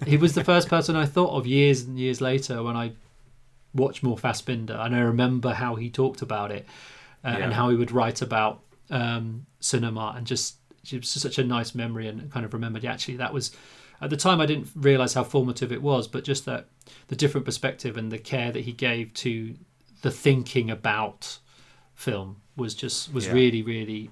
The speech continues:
Speaker 1: uh, imprinting.
Speaker 2: Yeah, I did, to be honest, I had a similar thing up at Sheffield, at Sheffield Hallam, and, and sort of to read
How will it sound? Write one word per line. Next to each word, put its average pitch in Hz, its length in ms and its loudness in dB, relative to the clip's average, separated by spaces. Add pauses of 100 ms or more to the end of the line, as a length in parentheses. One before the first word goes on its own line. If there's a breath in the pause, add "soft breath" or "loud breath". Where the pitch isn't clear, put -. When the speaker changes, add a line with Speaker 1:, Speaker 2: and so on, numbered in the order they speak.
(160)
Speaker 1:
uh, 113 260 -6
imprinting. 117 580 -8 (220)
Speaker 2:
Yeah, 123 220 10
I 135 80 12
did, 139 160 6
to - 240 -2
be 147 100 10
honest, 127 220 4
I 120 80 6
had 107 100 4
a 107 60 2
similar 104 260 2
thing 101 240 -2
up - 140 -6
at - 100 -6
Sheffield, 104 480 0
at 98 80 -6
Sheffield 104 360 -4
Hallam, 104 340 2
and, 98 180 -2
and 98 260 -4
sort 98 220 -2
of - 60 -10
to 110 80 0
read 104 400 2